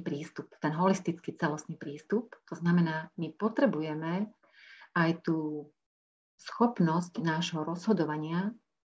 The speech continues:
rozvíjať, alebo najprv uchopiť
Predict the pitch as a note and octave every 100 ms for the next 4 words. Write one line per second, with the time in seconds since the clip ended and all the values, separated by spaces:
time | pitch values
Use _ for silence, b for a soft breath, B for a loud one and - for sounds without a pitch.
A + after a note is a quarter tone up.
0 | _ _ _ _ - G3 G#3+ A3 G3+ D#3
1 | D#3+ G#3 - - D3+ C#3+ D3 D3+ E3+ -
2 | F3 - D#3 E3